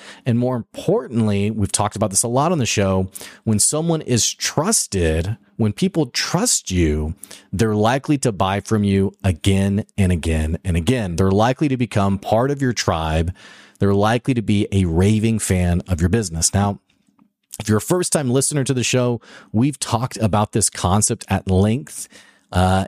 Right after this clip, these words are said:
it is, I don't wanna get too in the weeds on it 'cause I do bring this up a lot on the podcast, but the premise of it is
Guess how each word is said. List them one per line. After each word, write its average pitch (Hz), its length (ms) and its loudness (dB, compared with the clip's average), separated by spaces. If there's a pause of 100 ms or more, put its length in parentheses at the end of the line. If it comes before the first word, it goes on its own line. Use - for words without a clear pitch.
it 110 280 2
is, 107 240 4
I - 60 -8
don't 110 100 0
wanna 123 100 -2
get - 220 -4
too 127 220 2
in 123 60 2
the 117 60 0
weeds 110 300 0
on 110 100 0
it 110 60 -6
'cause - 120 -2
I 104 60 2
do 101 220 0
bring 104 180 -2
this 98 140 0
up 101 100 -6
a 101 60 -2
lot 92 280 0
on 101 180 2
the 98 80 0
podcast, 95 580 -2
but 92 80 -8
the 95 80 -4
premise 113 420 -4
of 104 160 0
it 101 180 -2
is 92 400 2